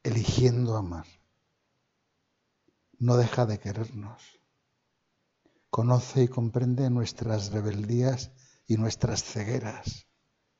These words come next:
Es infinitamente paciente. Decía Benedicto dieciséis, al iniciar su pontificado, que el mundo es redimido por la paciencia de Dios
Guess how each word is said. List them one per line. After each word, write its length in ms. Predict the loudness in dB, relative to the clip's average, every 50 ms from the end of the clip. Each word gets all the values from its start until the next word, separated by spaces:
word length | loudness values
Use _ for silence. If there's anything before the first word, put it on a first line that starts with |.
| _ _ _ _ _ _ _ _ _ _ _
Es 200 | -4 -4 -2 0
infinitamente 1040 | 0 0 0 -2 -4 -4 -6 -2 2 2 2 2 0 -4 -4 -4 -4 -4 -4 -6 -8 -8
paciente. 800 | -8 -8 -8 -8 -8 -8 -8 -8 -10 -12 -16 -20 -20 _ _ _ _ _ _ _ _ _ _ _ _ _ _ _ _ _ _ _ _ _ _ _ _ _ _ _ _ _ _ _ _ _ _ _ _ -10
Decía 400 | -6 -6 -6 -2 0 0 0 0
Benedicto 580 | 0 -2 -2 -2 -2 -2 -4 -4 -4 -2 -2 -2
dieciséis, 720 | 0 -2 -4 -4 -6 -6 -2 -2 -2 -2 -2 -4 -8 -16 _ _ _ _ _ _ -12 -6
al 160 | -4 -2 -2
iniciar 440 | -2 -2 -4 -4 -2 -2 -2 -2 -2
su 200 | -2 -2 -4 -2
pontificado, 960 | -2 -6 -6 -6 -6 -8 -6 -6 -6 -4 -2 -4 -4 -2 -4 -6 -8 -14 _ _ _ _ _ _ _ _ _ _ _ -6
que 160 | -4 -2 0
el 100 | 0 0
mundo 680 | 0 0 2 2 2 2 2 2 0 0 -2 -6 -10 -18 -20 _ _ _ _ _
es 300 | -4 -2 -2 -2 -2 -6 -8
redimido 760 | -6 -4 -2 -2 -2 0 0 0 2 2 2 4 2 2 2
por 200 | 0 0 0 0
la 160 | 0 -2 -2
paciencia 680 | -2 -6 -4 0 4 4 4 4 2 2 2 2 2 2
de 160 | 0 -2 0
Dios 420 | 0 2 0 0 -2 -4 -12 -20